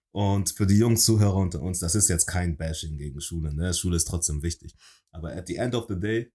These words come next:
ist das, was du selber als Ziel gesetzt hast, viel wichtiger.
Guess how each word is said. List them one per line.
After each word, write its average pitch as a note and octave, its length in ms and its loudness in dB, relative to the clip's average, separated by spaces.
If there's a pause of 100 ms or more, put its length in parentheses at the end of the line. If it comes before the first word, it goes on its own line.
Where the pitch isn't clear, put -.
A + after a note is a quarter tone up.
(140)
ist - 300 -8
das, - 260 2
was F2+ 220 -4
du A#2 380 0
selber G#2 520 -2 (520)
als - 340 0
Ziel B2+ 220 4
gesetzt E2+ 360 -2
hast, - 300 -6
viel G#2+ 220 2
wichtiger. F2 420 -6